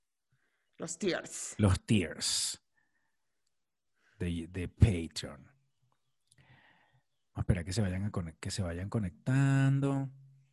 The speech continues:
Speaker 2: Este, pero yo creo que es un, son unos precios razonables viendo el tema de, mm,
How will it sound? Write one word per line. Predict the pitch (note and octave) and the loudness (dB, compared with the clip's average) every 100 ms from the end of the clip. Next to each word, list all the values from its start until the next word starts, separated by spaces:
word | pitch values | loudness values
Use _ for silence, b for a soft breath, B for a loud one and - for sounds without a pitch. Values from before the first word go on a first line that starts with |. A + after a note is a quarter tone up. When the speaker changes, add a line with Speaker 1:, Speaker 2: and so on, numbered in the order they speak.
| _ _ _ _ - | _ _ _ _ -4
Speaker 2:
Este, | A2 F#2 - - G#2 G#2 G2 F#2+ F#2 F2 F2 F2 - _ | 0 0 -4 -2 2 2 2 0 -2 -4 -6 -8 -12 _
pero | C#3+ | 10
yo | C#3 C#3+ | 12 12
creo | D3+ | 8
que | F3+ | 8
es | |
un, | F#3 F#3 C#3+ | 6 4 2
son | - C#3 | 0 2
unos | C#3+ E3+ | 2 2
precios | - D#3+ D3+ F3+ E3 | 4 4 6 8 8
razonables | D3+ B2+ A#2 C3+ D3 E3 D3+ B B B B B B | 8 10 12 12 12 12 6 B B B B B B
viendo | A2+ B2 B2+ B2+ B2 C3+ | 8 12 12 12 10 10
el | D3 C#3 | 10 10
tema | D3+ C#3+ D3 D3+ D3 | 10 10 10 10 10
de, | C#3+ C#3+ C3 A#2+ A2 | 10 10 10 10 10
mm, | G#2 G2+ F#2+ F#2+ | 8 6 2 0